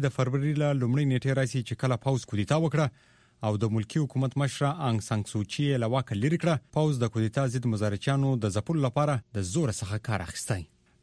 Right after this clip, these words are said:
دا وخت د میانمار لویدیځ ایالت چین د بې ثباتۍ په مرکز بدل شوی دی. اول ته ځایي خلکو د چین لینډ د دفاع ځواک جوړ کړی دی. د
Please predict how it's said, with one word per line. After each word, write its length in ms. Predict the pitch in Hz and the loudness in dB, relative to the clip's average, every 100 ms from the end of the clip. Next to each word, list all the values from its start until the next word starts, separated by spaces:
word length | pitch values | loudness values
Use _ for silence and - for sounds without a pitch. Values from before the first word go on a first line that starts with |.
| 127 | 0
دا 80 | 127 143 | 2 2
وخت 180 | 139 - | -2 0
د 100 | 127 | 0
میانمار 320 | 120 123 143 143 | 2 2 2 2
لویدیځ 320 | 117 110 147 156 | 2 0 0 2
ایالت 240 | 160 165 _ - | 2 0 _ -2
چین 180 | 220 120 92 - | 0 2 0 -4
د 20 | 113 | -2
بې 80 | 110 - | 0 0
ثباتۍ 320 | 101 101 139 107 | -2 0 -2 -2
په 40 | 98 | -2
مرکز 260 | 95 131 98 | 0 -2 0
بدل 180 | 92 82 | -4 -2
شوی 180 | 104 95 | -2 -2
دی. 100 | 92 90 _ _ _ 117 | -2 -6 _ _ _ -2
اول 180 | 107 143 | 0 2
ته 60 | 143 110 | 0 0
ځایي 160 | 143 151 | 0 0
خلکو 300 | 160 160 170 160 - | 0 0 0 0 -2
د 20 | 110 - | -6 0
چین 180 | 180 135 | 2 4
لینډ 320 | 135 147 139 | 2 2 0
د 80 | 107 98 | 0 -2
دفاع 240 | - 135 92 | 0 0 0
ځواک 240 | 101 113 - | -2 -2 -2
جوړ 120 | 98 - | -8 -4
کړی 160 | 113 104 | -2 0
دی. 80 | 110 95 _ _ | 0 -2 _ _
د 20 | - | -4